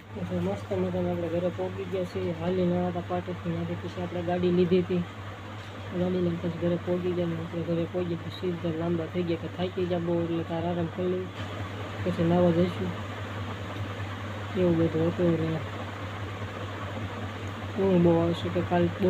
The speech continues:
મોડે લગીને જાગતા હતા, એટલે એવું બધું હતું. કન્ટિન્યુ આપણા બ્લોગ. તો જો મસ્ત મજાના નાઈને ધોઈને ફ્રેશ થઈ ગયા છીએ આપણે.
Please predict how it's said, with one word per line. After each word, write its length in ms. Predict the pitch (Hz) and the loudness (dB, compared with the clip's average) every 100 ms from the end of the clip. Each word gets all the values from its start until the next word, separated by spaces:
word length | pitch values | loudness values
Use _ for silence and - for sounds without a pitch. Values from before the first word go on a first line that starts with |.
| 175 | 6
મોડે 260 | 170 180 180 | 6 8 6
લગીને 300 | 175 170 160 | 6 6 4
જાગતા 320 | 175 - 175 | 2 2 2
હતા, 120 | 170 | 2
એટલે 220 | 165 170 170 - - - - - - - - - - - | 0 0 -2 -4 -6 -6 -6 -6 -6 -6 -6 -6 -6 -2
એવું 200 | 208 170 | 2 4
બધું 280 | 165 160 165 | 4 4 4
હતું. 220 | 175 202 - - - - - - - - - - - - | 4 0 0 -6 -6 -6 -6 -6 -8 -8 -8 -8 -8 -6
કન્ટિન્યુ 520 | - 185 185 180 165 | 0 2 4 6 6
આપણા 280 | 170 170 165 | 4 0 0
બ્લોગ. 240 | 160 165 165 - - - - - - | 2 2 0 -4 -8 -10 -12 -14 -8
તો 140 | - 196 | 0 4
જો 120 | 202 | 6
મસ્ત 320 | 196 220 - | 6 4 2
મજાના 380 | 220 214 208 214 | 2 4 2 2
નાઈને 240 | 208 208 208 | 2 2 2
ધોઈને 240 | 202 196 | 2 2
ફ્રેશ 220 | 202 196 | 2 -2
થઈ 200 | - 208 | -2 -2
ગયા 200 | 208 196 | 0 -2
છીએ 240 | 208 202 196 | -2 2 2
આપણે. 240 | 190 | 4